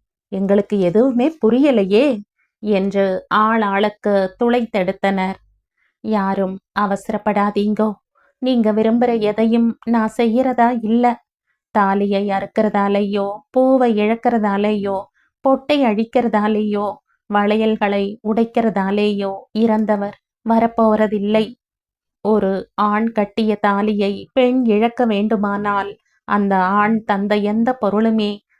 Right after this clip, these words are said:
நமக்கு தேவையில்லையா? தாலி தந்த கணவன் தானே நமக்கு சேலை துணிமணிகளும் அணிவித்து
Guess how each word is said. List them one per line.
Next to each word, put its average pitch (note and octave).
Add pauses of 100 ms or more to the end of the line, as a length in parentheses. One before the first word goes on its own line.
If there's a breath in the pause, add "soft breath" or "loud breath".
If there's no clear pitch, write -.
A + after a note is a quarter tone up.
நமக்கு A3+
தேவையில்லையா? A#3 (760)
தாலி A3
தந்த G#3
கணவன் G#3+
தானே G#3
நமக்கு G#3
சேலை B3+
துணிமணிகளும் A3
அணிவித்து G#3